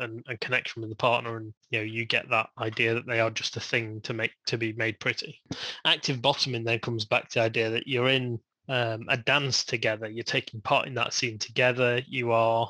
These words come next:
both taking part, you're both active, you're both communicating, you're moving together. So while I'm tying someone and they lean back into me, so I'm starting to tie, like, an arm up and they kind of push into it a bit, they lean back into me, I can kind of start to get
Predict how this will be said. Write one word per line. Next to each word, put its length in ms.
both 480
taking 460
part, 400
you're 180
both 260
active, 520
you're 100
both 300
communicating, 880
you're 120
moving 400
together. 440
So 400
while 180
I'm 160
tying 480
someone 500
and 120
they 140
lean 300
back 240
into 300
me, 140
so 180
I'm 100
starting 300
to 120
tie, 180
like, 220
an 80
arm 340
up 200
and 120
they 100
kind 180
of 160
push 260
into 300
it 100
a 40
bit, 240
they 100
lean 280
back 280
into 300
me, 180
I 80
can 160
kind 200
of 60
start 300
to 100
get 240